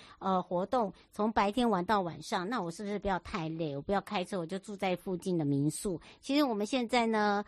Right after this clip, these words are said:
在这个观光圈来讲，也有提供非常棒的这个民-，好客民宿啦、民宿啦，甚至呢，呃，吃的也好啦，还有伴手礼。哦，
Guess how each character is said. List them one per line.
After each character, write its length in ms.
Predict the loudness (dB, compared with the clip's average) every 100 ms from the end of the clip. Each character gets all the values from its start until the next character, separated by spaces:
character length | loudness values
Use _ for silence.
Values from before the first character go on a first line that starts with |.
| -10 -2
在 320 | 2 4 2
这 100 | 2
个 120 | 4
观 160 | 6 6
光 120 | 4
圈 160 | 4
来 160 | 4 2
讲， 240 | 0 0
也 80 | 2
有 80 | 2
提 200 | 2 0
供 180 | 2 2
非 140 | 2
常 240 | 2 2 0
棒 260 | 0 0
的 400 | -2 -4 -4 -6 -8
这 120 | -8
个 220 | -4 -2
民-， 140 | -2 -4
好 220 | -2 -2
客 180 | 0 0
民 240 | 0 -2
宿 260 | -6 -8 -2
啦、 280 | 0 0 0
民 200 | -2 -4
宿 280 | -4 -2
啦， 160 | 0 0
甚 240 | 2 0
至 160 | 2 2
呢， 200 | 4 2 -2 -18 -2
呃， 280 | 2 4 2
吃 340 | -2 -4 0
的 140 | 2 4
也 260 | 4 2
好 240 | 2 2 2
啦， 140 | 0
还 120 | -2
有 60 | -2
伴 260 | 2 2 2
手 300 | 2 2 4
礼。 240 | 4 2 -4 -14 4
哦， 260 | 6 6